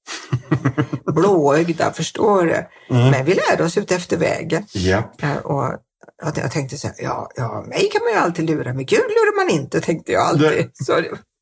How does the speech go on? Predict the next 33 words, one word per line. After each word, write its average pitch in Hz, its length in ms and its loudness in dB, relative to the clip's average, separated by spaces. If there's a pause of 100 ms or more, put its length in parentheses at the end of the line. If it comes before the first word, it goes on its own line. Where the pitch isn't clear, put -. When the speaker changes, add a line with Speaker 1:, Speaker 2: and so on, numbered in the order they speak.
(160)
Speaker 1:
Ja. - 220 2
Speaker 2:
kände 170 300 2
jag 135 100 -6
mig. 147 120 -8
Jag 165 100 -6
tänkte, 165 240 -6
"Här 170 120 0
ska - 180 -2
ingen 147 220 -2
slå 143 140 -4
ner 139 140 -4
modet 139 400 -6
på - 60 -8
mig." 139 140 -4
Speaker 1:
Ja, 139 440 -4
häftigt. 123 320 0
Speaker 2:
Tänkte, 147 260 0
"Vilka - 260 0
överlevare, 156 760 2
vilka 170 240 -4
survivors", 165 920 -2
tänkte - 280 -6
jag. - 180 -4
"Ja, - 100 -6
det 370 80 0
är 359 120 0
klart, - 260 -6
det 240 60 -2
är 285 60 0
de 339 120 -4
här 165 140 2
som 403 160 -4
överlevt. 156 480 -2